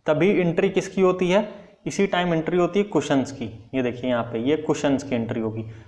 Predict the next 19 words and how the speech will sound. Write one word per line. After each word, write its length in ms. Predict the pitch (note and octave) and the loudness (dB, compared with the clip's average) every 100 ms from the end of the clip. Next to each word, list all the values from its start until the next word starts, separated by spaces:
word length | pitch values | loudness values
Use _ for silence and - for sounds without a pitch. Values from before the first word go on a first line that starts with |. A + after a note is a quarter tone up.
| - | -4
अब 140 | D#3+ D#3+ | -2 2
जब 260 | F#3+ G3 - | 0 -2 -2
कुशन्स 460 | D3+ - G3+ G3 | 0 2 2 2
आएंगे, 340 | E3+ D3 D3 F#3 - - - _ | 0 2 2 0 -4 -18 -20 _
तो 80 | D3+ | -4
कुशन्स 680 | - D3 F3+ G3 G3 - - | 0 0 2 0 0 -10 -4
इस 160 | F#3 - - | -4 -4 -12
पूरे 400 | - D#3 D#3+ F#3+ - | -4 2 4 2 4
एरिया 320 | D#3+ D3 D#3+ | 2 4 2
पे 180 | E3 F#3 | 2 2
रूल 240 | D3+ D3 D3+ | 2 2 2
करने 240 | C#3 B2 | 0 2
लगेंगे। 320 | A#2 A#2 A#2 | 0 -2 -6
कुशन्स 380 | A#2 - - D#3+ | -6 -6 -4 -2
कितना 280 | - D#3 E3+ | -4 -2 -2
पूरा 220 | E3 E3+ | 2 0
कैप्चर 340 | E3+ D#3+ F3 | 2 0 0
कर 100 | D#3+ | 0
लेंगे? 240 | E3 E3+ | 0 2